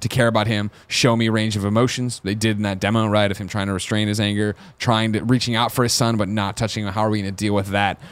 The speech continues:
I like that. I like the fact that it's taking what, I mean, if you look at God of War and its testosterone drivenness of the, you know, the f-, original, I'm gonna call it trilogy, even though, you know, whatever, it gets messy. The, the way they did that, right, I, I think that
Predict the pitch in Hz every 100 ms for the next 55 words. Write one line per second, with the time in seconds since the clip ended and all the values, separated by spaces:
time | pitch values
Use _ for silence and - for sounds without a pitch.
0 | - 117 127 117 117 107 107 101 104 107
1 | 107 107 107 104 95 101 98 92 - 110
2 | 101 101 98 95 - - - 107 117 -
3 | - 113 107 104 120 117 104 110 107 113
4 | 113 110 104 - 110 - 104 - 101 101
5 | 113 101 104 104 - 98 87 90 95 98
6 | 92 92 - 107 110 107 98 95 - -
7 | - 107 107 101 - - 98 92 95 95
8 | 95 98 90 76 85 78 60 78 - 80
9 | 82 - - 101 98 92 104 - - 110
10 | 101 - 117 123 123 117 120 131 117 104
11 | 101 107 104 101 - - 104 - 110 107
12 | 113 107 104 101 98